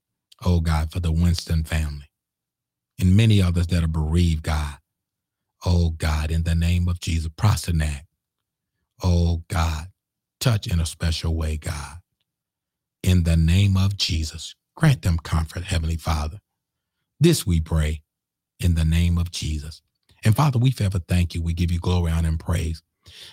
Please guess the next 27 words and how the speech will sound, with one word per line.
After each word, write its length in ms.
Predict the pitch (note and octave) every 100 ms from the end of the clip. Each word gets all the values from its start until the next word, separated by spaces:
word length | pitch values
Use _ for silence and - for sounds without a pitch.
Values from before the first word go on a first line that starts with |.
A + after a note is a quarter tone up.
| -
Bless 340 | G2+ D#3 A#2
us, 180 | F#2 -
Lord 240 | E2+ D#2+ -
God, 280 | D#2+ E2
with 140 | E2+ E2+
traveling 460 | - E2 E2 E2
grace 420 | D#2 D#2+ D2+ - - _ _ _ _ _ _ _ -
as 180 | F2 E2
we, 220 | F2+ E2+
oh 80 | E2
God, 300 | D#2+ D#2+ D#2+
journey 320 | E2+ E2+ E2
over 280 | D#2+ D#2+ D#2
the, 240 | D#2+ D#2+
oh 100 | D#2+
God, 300 | D#2 D#2+ D#2
dangerous 520 | D#2 E2+ E2+ - D#2+ - _ _ _ _ _
highways 580 | - F2+ E2+ E2 D#2+ D#2
and 100 | D#2+
airways. 680 | E2+ D#2 D2+ D2 D2 - _ _ _ _ _ _ _ _
Go 140 | - G#2+
with 260 | G2 F2
us, 160 | E2+ -
Lord 260 | E2+ D#2+
God, 260 | D#2+ D#2+ D#2+
we 180 | E2 E2
pray. 440 | - E2+ D2+ D2